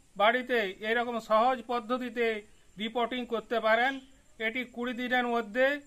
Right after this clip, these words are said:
ফুল চলে আসবে এই গাছটিতে। আমার এই ভিডিওটা যদি ভালো লাগে, আপনারা like করবেন ও share করবেন, আর কোনো কিছু জানার থাকলে comment করবেন। বন্ধুরা, আপনারা যদি আমার পাশে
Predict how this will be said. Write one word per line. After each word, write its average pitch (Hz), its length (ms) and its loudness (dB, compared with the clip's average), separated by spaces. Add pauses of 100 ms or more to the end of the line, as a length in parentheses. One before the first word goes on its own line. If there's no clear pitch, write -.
(340)
ফুল 247 180 0 (140)
চলে 240 200 2 (100)
আসবে 180 240 0 (140)
এই 208 120 -2
গাছটিতে। 190 460 0 (720)
আমার 254 180 6 (100)
এই 262 160 4
ভিডিওটা 247 380 2 (120)
যদি 254 140 -4 (120)
ভালো 233 180 4 (100)
লাগে, 247 240 2 (580)
আপনারা 240 280 2 (120)
like 233 180 6 (120)
করবেন 240 360 2 (260)
ও - 20 0 (140)
share 233 220 6 (100)
করবেন, 185 340 0 (340)
আর 180 80 0 (120)
কোনো 247 180 0 (120)
কিছু 262 180 -8 (140)
জানার 240 280 2 (100)
থাকলে 247 260 2 (200)
comment 233 380 0
করবেন। 196 360 2 (760)
বন্ধুরা, 240 500 4 (520)
আপনারা 262 440 0
যদি 262 160 -2 (120)
আমার 247 280 2
পাশে 240 220 0